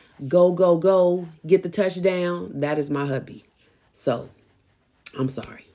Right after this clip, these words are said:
but we living over here, y'all, and that's a beautiful thing. I was able to read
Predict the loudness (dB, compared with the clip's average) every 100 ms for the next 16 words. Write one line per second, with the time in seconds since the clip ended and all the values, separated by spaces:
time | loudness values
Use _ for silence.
0 | _ -20 -20 _ _ _ -6 -6 -6 -12
1 | -18 -16 -16 -18 _ _ -6 0 2 4
2 | 4 2 -2 -2 0 0 -4 -10 -16 -8
3 | -6 -4 -6 -8 -6 -6 -8 -12 -12 -16
4 | -18 -20 -20 -20 -20 -12 -6 -2 0 0
5 | 0 -2 -2 0 0 0 -2 -4 -4 -4
6 | -4 -4 -6 -4 -6 -6 -8